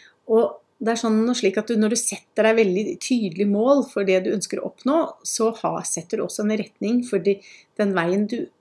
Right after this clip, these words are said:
ønsker å gå. Har du ikke mål, så er det lett å hoppe og sprette, eh, all over the place. Så, eh, så det blir mye mer produktivt dersom du setter deg disse målene.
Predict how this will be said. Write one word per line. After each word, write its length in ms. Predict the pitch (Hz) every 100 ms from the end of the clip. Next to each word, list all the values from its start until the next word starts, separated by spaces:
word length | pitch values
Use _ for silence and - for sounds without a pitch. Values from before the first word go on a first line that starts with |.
| _ _ 247
ønsker 480 | 220 170 - 202 -
å 100 | 202
gå. 160 | 190 196 185 - - - _ _ _ _ _ _ _ - -
Har 160 | 214
du 100 | 220
ikke 140 | 240 254
mål, 380 | 254 302 349 - - _ _ _ -
så 220 | - 240 247
er 240 | 208 214
det 80 | 233
lett 220 | 208 -
å 20 |
hoppe 240 | 233 226 220
og 60 |
sprette, 400 | - 220 - 226 240 - 247
eh, 840 | 220 202 202 202 202 202 - - -
all 160 | 220
over 160 | 202 202
the 120 | 233
place. 260 | 285 349 - - -
Så, 160 | - 226 220 220 - - - 277
eh, 680 | 202 202 202 208 - - -
så 220 | - 202 - _ - -
det 160 | 208 185
blir 320 | 202 214 214
mye 180 | 202 190
mer 280 | 170 160 180 190 - _ _ -
produktivt 640 | 202 202 185 202 - 233 -
dersom 240 | 180 208
du 80 | 180
setter 320 | 180 - 208
deg 140 | 190 185
disse 160 | 196
målene. 380 | 185 175 175 185